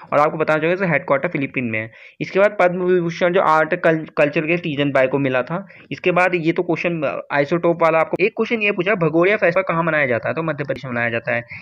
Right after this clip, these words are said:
इसके बाद ये अनबॉर्न डे कब मनाया जाता है, ट्वेंटी फ़िफ्थ का अनबॉर्न डे मनाया जाता है। Where can we find a stone age article or picture, तो हमें कहाँ पे जो ये स्टोन एज, अ, आर्टिकल और पिक्चर मिलती है, भीम, भीमटेका केव में मिलती है मध्य प्रदेश की।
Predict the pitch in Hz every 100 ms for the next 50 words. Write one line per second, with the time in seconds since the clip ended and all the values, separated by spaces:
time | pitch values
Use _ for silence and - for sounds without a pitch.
0 | - 165 208 226 - 175 185 175 185 185
1 | 185 180 170 170 165 160 160 180 180 156
2 | 170 151 - 151 151 143 143 143 151 127
3 | 117 110 110 110 110 - - - 139 202
4 | - - - - - 180 175 185 208 208
5 | 170 160 190 190 165 170 180 170 156 160
6 | 175 190 160 156 - 120 110 - - 165
7 | 180 202 185 165 170 196 185 196 185 185
8 | 170 - 170 175 175 165 - 147 139 147
9 | 151 160 160 175 180 180 - 156 156 139
10 | 151 190 147 160 170 165 135 127 147 170
11 | 165 147 180 180 151 147 151 135 123 156
12 | 185 135 123 120 113 113 - 117